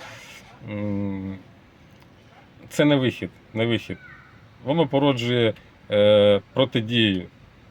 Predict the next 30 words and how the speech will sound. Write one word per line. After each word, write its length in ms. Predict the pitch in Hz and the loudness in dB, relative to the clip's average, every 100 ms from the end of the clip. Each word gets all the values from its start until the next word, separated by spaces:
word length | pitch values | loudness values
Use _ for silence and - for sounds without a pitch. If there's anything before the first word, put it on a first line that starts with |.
| - 127 | -14 -4
Якби 240 | 143 180 | -2 2
не 120 | 185 | 2
було 240 | 165 175 165 | 4 2 2
такого 520 | 156 165 160 151 143 | 0 0 2 2 0
відношення 540 | 120 135 156 - 147 139 | -2 -2 -2 0 0 0
до 140 | 139 | 0
мене, 320 | 156 170 131 - - - - | 0 2 2 0 -14 -20 -10
не 140 | 107 123 | -2 0
подавав 420 | 127 131 131 123 | 2 4 4 4
би 140 | 107 | 4
я 120 | 104 101 | 4 2
в 60 | |
суд, 240 | - 98 90 - - - | 0 -8 -10 -14 -10 0
абсолютно 560 | 110 - 117 117 107 | 0 0 -4 -4 -4
не 100 | 101 | -4
подавав. 460 | 90 98 95 92 85 | -4 -4 -2 -2 -2
А 80 | 113 | -2
так, 200 | - 165 - - - - | 0 -2 -4 -20 -20 -2
е, 200 | 104 107 113 | 0 0 -4
підприємство 560 | 120 127 147 143 123 | -2 0 0 0 -2
має 280 | 117 120 107 | 0 2 2
три 200 | - 113 | 0 -4
позови 520 | - 151 135 131 123 - - - - - - - - - - - - - | -2 -2 0 0 -2 -8 -20 -20 -20 -20 -18 -18 -16 -20 -20 -20 -20 -2
по 100 | 135 | 0
зарплаті, 560 | 135 131 170 175 170 | 2 4 4 4 4
по 160 | 139 131 | 2 2
її 140 | 123 | 2
нарахуванню, 840 | 120 120 123 139 151 165 151 131 117 | 4 4 4 4 4 4 4 2 0
про, 600 | 120 120 120 117 117 110 104 - | 2 4 6 6 6 4 0 -4
е, 560 | 110 110 107 107 104 104 | 2 4 4 4 4 2